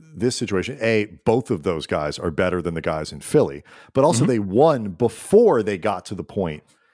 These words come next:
Speaker 2: Yeah.
Speaker 1: where sort of somebody had to go, like, where
Speaker 2: Yeah.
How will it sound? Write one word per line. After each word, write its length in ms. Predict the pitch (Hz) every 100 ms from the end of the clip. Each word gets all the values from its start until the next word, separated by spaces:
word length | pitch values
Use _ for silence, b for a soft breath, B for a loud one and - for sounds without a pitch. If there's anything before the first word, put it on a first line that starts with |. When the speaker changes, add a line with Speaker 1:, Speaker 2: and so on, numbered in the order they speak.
| -
Speaker 2:
Yeah. 160 | 120
Speaker 1:
where 400 | 117 101 95 90 - -
sort 260 | - 123
of 80 | 101
somebody 600 | - - 127 127 120 107
had 420 | 90 104 98 87
to 80 | 98
go, 420 | 76 78 98 76 -
like, 280 | 104 98 113
where 180 | 113
Speaker 2:
Yeah. 200 | 110 202